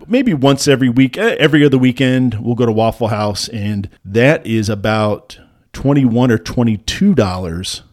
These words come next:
before the tip, and that has increased a lot as well.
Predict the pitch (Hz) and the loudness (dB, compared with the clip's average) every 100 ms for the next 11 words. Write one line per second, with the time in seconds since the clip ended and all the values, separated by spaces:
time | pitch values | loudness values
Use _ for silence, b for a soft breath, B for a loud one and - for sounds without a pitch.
0 | _ _ _ 95 - 101 98 92 - 104 | _ _ _ -14 -8 -6 -4 -6 -8 -8
1 | 92 - - - _ 107 107 160 139 110 | -8 -10 -20 -20 _ -2 2 2 2 0
2 | 98 95 - 104 98 - - - _ 104 | -2 -8 -6 -6 -6 -10 -16 -20 _ -8
3 | 95 92 - 90 85 98 95 85 107 | -6 -6 -8 -12 -12 -8 -8 -8 -14